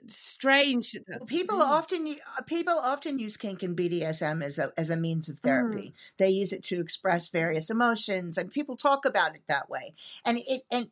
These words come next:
Speaker 2: and I'm not saying it isn't therapeutic, don't get me wrong, and I'm not saying it can't be healing, it can.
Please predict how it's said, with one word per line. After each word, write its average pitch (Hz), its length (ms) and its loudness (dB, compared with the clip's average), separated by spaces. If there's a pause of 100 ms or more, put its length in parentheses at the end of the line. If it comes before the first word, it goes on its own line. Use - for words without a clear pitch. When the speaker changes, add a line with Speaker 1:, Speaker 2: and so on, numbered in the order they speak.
(140)
Speaker 2:
and 233 100 2
I'm 262 120 4
not 330 200 4
saying 294 220 4
it 262 100 0
isn't 254 260 -4
therapeutic, 233 520 -2
don't 185 180 2
get 196 160 0
me 180 120 -4
wrong, 185 360 0
and 175 120 -4
I'm 196 100 0
not 214 240 2
saying 202 220 -2
it 160 100 -12
can't 160 260 -8
be 156 80 -6
healing, 160 380 -4
it 147 160 -14
can. - 360 -8